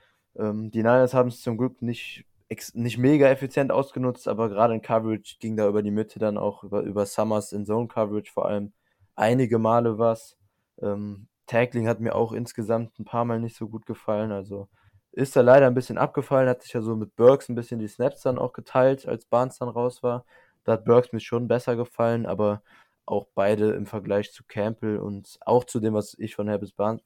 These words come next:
äh, bisher von Barnes gesehen hab, sind da schon ein relativ deutliches Downgrade, finde ich.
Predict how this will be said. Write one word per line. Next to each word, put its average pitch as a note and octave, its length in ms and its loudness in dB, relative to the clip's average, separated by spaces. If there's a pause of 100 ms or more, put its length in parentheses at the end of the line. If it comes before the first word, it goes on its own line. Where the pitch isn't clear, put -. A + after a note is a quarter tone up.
äh, G2 280 0
bisher A2+ 380 -4
von G#2 160 -10
Barnes A2+ 260 -4
gesehen G#2+ 300 -8
hab, G#2+ 180 -10 (360)
sind G2+ 240 -8
da G2+ 80 0
schon G2 460 -10
ein G2 40 -10
relativ G2+ 460 -4
deutliches G2 400 -8
Downgrade, F#2 440 -8
finde F#2+ 280 -12
ich. - 180 -20